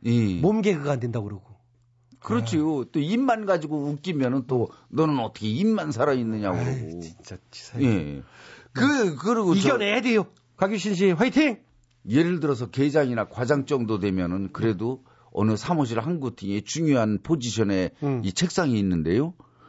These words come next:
Speaker 1: 그게 어느 날 저 구석탱이
Speaker 2: 아.
Speaker 1: 앞에 가서 놓여 있고 거기 앉아서 일 보라고 그래봐요. 그거 사람 일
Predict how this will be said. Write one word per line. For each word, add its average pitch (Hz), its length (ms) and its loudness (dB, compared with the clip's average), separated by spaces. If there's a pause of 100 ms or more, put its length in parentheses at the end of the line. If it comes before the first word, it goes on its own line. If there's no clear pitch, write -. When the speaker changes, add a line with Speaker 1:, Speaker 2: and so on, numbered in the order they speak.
(120)
Speaker 1:
그게 143 260 2
어느 117 260 2
날 131 320 -2 (360)
저 - 160 -10 (500)
구석탱이 127 720 -8
Speaker 2:
아. 104 280 -2
Speaker 1:
앞에 110 100 2
가서 90 400 -4 (320)
놓여 160 380 6
있고 107 280 -8
거기 147 240 0
앉아서 107 640 0
일 139 220 2
보라고 101 320 0
그래봐요. 67 300 -4 (640)
그거 143 200 2
사람 131 380 -6
일 110 260 -6